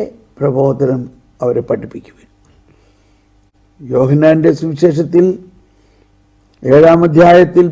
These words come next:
പതിനാറാമത്തെ വചനമാണ്, "എൻ്റെ പ്രബോധനം എൻ്റെ അല്ല, എന്നെ അയച്ചവൻ്റേതത്രേ." ഈശോ പോലും സ്വന്തം പ്രബോധനത്തെ അല്ല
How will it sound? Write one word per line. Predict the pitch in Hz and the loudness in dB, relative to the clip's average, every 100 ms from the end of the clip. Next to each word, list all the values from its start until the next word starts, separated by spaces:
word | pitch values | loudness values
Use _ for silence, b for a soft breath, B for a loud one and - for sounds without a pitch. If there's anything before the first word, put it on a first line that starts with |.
| 165 | 0
പതിനാറാമത്തെ | 156 165 170 170 175 180 165 180 170 | -2 2 2 4 2 2 0 2 2
വചനമാണ്, | 160 180 180 175 165 151 - _ _ _ _ _ _ _ _ - 127 | 2 2 2 0 -2 -6 -12 _ _ _ _ _ _ _ _ -4 0
"എൻ്റെ | 156 160 156 | 0 0 2
പ്രബോധനം | 147 151 160 147 151 151 139 - - | 2 4 2 2 0 0 -4 -4 -2
എൻ്റെ | 147 147 139 | 0 0 -2
അല്ല, | 139 135 - _ _ _ _ _ _ _ _ _ _ _ _ - | -2 -6 -10 _ _ _ _ _ _ _ _ _ _ _ _ -6
എന്നെ | 127 147 139 | -2 0 0
അയച്ചവൻ്റേതത്രേ." | 147 143 156 143 131 123 117 - - - _ _ _ _ _ _ _ _ _ _ _ _ 156 | -2 -2 -4 -4 -4 -4 -6 -12 -20 -20 _ _ _ _ _ _ _ _ _ _ _ _ -10
ഈശോ | 175 208 196 | -4 -2 0
പോലും | 185 185 180 185 - - _ | 0 -2 -2 -6 -10 -18 _
സ്വന്തം | 151 170 175 185 143 | -6 -4 -2 -4 -4
പ്രബോധനത്തെ | 135 143 156 151 151 143 147 120 | -6 -4 -2 -2 -4 -6 -10 -12
അല്ല | 120 | -14